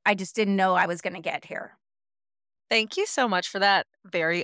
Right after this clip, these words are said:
Speaker 2: honest answer. And as you were speaking, I was thinking about our Thurgood Marshall Summer Law Internship students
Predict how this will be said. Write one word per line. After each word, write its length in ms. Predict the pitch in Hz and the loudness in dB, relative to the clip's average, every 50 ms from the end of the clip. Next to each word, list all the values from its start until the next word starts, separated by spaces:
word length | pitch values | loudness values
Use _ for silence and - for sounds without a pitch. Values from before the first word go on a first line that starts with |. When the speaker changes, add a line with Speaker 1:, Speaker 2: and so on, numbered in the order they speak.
| - - | -2 0
Speaker 2:
honest 480 | 165 160 147 147 151 208 226 - - - - | 0 0 0 0 -4 -6 -8 -8 -12 -10 -8
answer. 640 | 165 156 143 143 147 - - 190 202 208 208 208 - | -6 -6 -6 -8 -10 -4 -2 0 2 2 2 2 2
And 240 | - 190 190 185 - - | 2 2 2 2 0 0
as 260 | - 214 220 240 262 | 2 4 4 4 2
you 100 | 285 311 | -2 -4
were 100 | 330 320 | -6 -6
speaking, 480 | 277 - - - 214 208 - - 190 196 - | -6 -8 -8 -8 -8 -8 -8 -10 -8 -4 -2
I 120 | - 180 180 | 0 0 0
was 140 | 185 196 | 0 -2
thinking 360 | - - - 190 - - 214 214 | -6 -10 -12 -12 -10 -10 -10 -6
about 240 | 202 208 190 185 | -4 -2 -2 0
our 180 | - - 175 170 | 0 0 0 -2
Thurgood 440 | - - 190 175 175 160 180 185 175 | -2 -4 -4 -4 -4 -4 -6 -8 -6
Marshall 540 | 185 175 156 160 165 - - 175 170 165 165 | -6 -6 -6 -6 -4 -4 -4 -4 -4 -6 -6
Summer 320 | - - 180 165 165 170 | -6 -6 -6 -4 -4 -2
Law 220 | 170 165 165 160 | 0 2 2 0
Internship 580 | - - 156 165 - - 185 185 - - 208 - | 0 -2 -8 -10 -6 -6 -6 -6 -6 -10 -10 -12
students 540 | - - - 220 214 226 233 247 247 233 | -10 -8 -6 -4 -4 -2 -4 -4 -6 -8